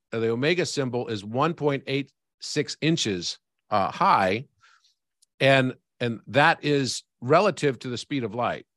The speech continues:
So light speed in miles per second is a hundred eighty-six thousand two hundred eighty-two miles per second. And so we're seeing here that the usage of the foot,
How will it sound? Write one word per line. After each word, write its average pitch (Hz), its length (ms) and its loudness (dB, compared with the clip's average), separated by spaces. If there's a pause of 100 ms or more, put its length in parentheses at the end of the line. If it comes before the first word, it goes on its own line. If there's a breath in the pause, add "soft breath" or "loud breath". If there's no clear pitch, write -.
(580)
So 139 320 2
light 143 520 0
speed 156 500 -2
in 127 280 -6
miles 135 380 0
per - 160 -10
second 120 520 -4
is 107 160 -8
a 104 80 -4
hundred 135 280 0
eighty-six 123 440 -4
thousand 107 540 -2
two 131 160 -2
hundred 117 340 -2
eighty-two 117 680 -4 (220)
miles 110 420 -2
per - 160 -10
second. - 440 -2 (680 soft breath)
And 131 200 2
so 147 160 4
we're 139 180 2
seeing 214 360 0
here 143 260 2
that 131 200 -4
the 123 140 -6
usage 175 640 -2
of 127 300 -2
the 110 120 -6
foot, 196 400 -2